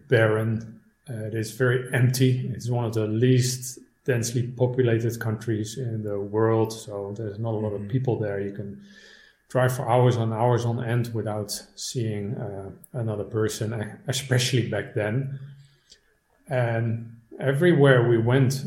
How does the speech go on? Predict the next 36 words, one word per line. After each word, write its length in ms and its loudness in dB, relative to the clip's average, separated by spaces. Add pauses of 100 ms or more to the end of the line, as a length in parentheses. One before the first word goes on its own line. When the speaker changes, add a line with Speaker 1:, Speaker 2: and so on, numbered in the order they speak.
Speaker 1:
all 160 2
those 220 2
landscapes, 640 -2
it 140 -6
was 300 -6
just, 320 -8 (260)
it 120 -6
was 280 -8 (360)
a 60 -6
hundred 400 4
percent 440 2
what 140 0
I 100 0
love 500 -2 (580)
in 220 -8
terms 360 -4
of, 320 -8
uh, 480 -8
aesthetics. 800 -4 (600)
So 320 -6
it 120 -8
was 220 -2
Speaker 2:
Mm-hmm. 80 -10
Speaker 1:
just, 320 -2
uh, 220 -4
the, 280 -8
I 80 -6
love 260 -2
trees, 540 6
and 240 -2
the 80 0
trees 440 -2
there 200 -2
are 280 -6
all, 480 -4 (140)
uh, 320 -10